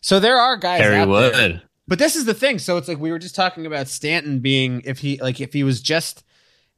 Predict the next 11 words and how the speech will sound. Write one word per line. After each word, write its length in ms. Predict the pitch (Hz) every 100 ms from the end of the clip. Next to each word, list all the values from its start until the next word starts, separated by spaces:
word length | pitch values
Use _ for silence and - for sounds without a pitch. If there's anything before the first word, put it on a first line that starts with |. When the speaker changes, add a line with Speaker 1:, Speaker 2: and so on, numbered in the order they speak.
| -
Speaker 1:
a 80 |
little 340 | 135 139 165 160
healthier, 580 | 139 151 139 139 127 120
he's 220 | 139 120
probably 560 | - 135 139 135 131
going 280 | 131 131 127
to 60 | 120
the 80 | 117
Hall 180 | 120 117
of 80 | 107
Fame. 380 | 113 123 139